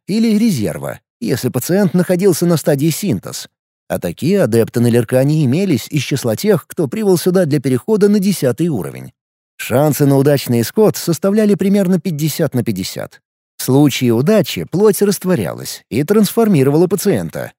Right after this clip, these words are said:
а в случае неудачи не приживалась, и ее требовалось удалять, как инородное тело. К счастью, точного соответствия силы донора и реципиента не требовалось.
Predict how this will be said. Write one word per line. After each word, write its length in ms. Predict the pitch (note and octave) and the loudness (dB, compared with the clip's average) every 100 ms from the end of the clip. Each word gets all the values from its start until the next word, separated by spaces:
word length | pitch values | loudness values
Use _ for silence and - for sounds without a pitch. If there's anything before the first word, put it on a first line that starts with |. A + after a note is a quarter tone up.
| - | -4
а 120 | B2+ | -4
в 60 | |
случае 440 | - D3 C3 C#3 C3+ | 0 -2 0 0 2
неудачи 800 | F#3+ A3 A2+ F2+ D2+ - B1+ - - | 2 2 2 0 -6 -8 -12 -18 -8
не 220 | G2+ D3 | 0 0
приживалась, 720 | D#3+ E3+ F3+ G3 D3+ D2+ - - | 2 2 4 4 2 -2 -10 -6
и 80 | C#3 | 0
ее 320 | B2 A#2 F3 | 2 2 2
требовалось 580 | F#3 G#3 F#3 G3 G#3+ G#3+ | 2 2 2 0 0 0
удалять, 540 | A3 D3 C2 - - | 0 0 -2 -12 -14
как 180 | - G3+ | -6 -2
инородное 500 | A3 G#3 D#3 A2+ F3 | 2 2 2 2 0
тело. 380 | E3 C#2 A#1 - _ _ _ _ _ _ _ | 0 -8 -12 -16 _ _ _ _ _ _ _
К 40 | |
счастью, 640 | - - F3 G3 - G#3+ E3 | -8 0 4 4 2 -2 0
точного 440 | D3 A#2+ B2 A#2+ | 0 0 0 -2
соответствия 580 | - A2+ A#2+ A#2 - A2 | 0 0 0 -2 -2 -4
силы 380 | - B2+ G2+ F#2+ | -4 -4 -2 0
донора 380 | F#3+ G3 F#3 | 2 4 2
и 200 | E3+ E3+ | 2 2
реципиента 600 | C#3 A2+ A2+ F#3 G#3+ F#3+ | 0 0 -4 -2 0 2
не 120 | G3+ G3+ | 2 2
требовалось. 600 | D#3 D#2 D2 C2+ - | 0 -4 -6 -10 -12